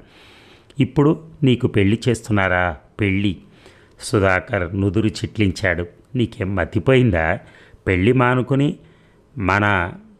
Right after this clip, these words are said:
సంబంధం శాశ్వతం చేసుకుందామని లోకానికి రుజువు చేద్దామా? నీ వంటి వాళ్ళందరికీ కర్మ సిద్ధాంతం ఉండనే ఉందిగా." రాజ్యంలో క్రోధావేశం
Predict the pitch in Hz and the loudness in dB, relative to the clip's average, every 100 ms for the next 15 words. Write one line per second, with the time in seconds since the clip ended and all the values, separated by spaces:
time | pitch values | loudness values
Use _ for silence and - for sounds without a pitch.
0 | _ 117 - 95 98 127 123 139 - 98 | _ -12 -6 -2 0 0 0 -2 -2 0
1 | 110 - 135 139 127 120 117 - 127 113 | 0 -2 -4 -2 -2 -2 -4 -2 2 2
2 | 113 117 110 95 107 - 113 104 101 101 | 2 2 2 0 -2 0 0 2 2 2
3 | 123 120 107 80 85 85 127 - - _ | 0 0 -2 0 -2 0 -2 -4 -18 _
4 | _ _ _ _ _ _ _ _ _ _ | _ _ _ _ _ _ _ _ _ _
5 | - 101 92 95 92 104 87 92 104 95 | -4 0 2 2 0 0 0 0 0 0
6 | 98 95 113 - 95 92 101 - 95 98 | -2 -2 -6 -2 -4 -2 -4 -4 -6 -4
7 | 98 87 101 95 82 98 101 101 92 104 | -2 -2 0 0 0 0 0 0 0 0
8 | 113 - - _ _ _ _ _ - - | 0 -4 -20 _ _ _ _ _ -20 -6
9 | 87 90 87 104 98 98 98 104 90 95 | 0 0 0 0 0 0 -2 -2 0 2
10 | 92 87 92 - 110 | 2 2 0 -4 -6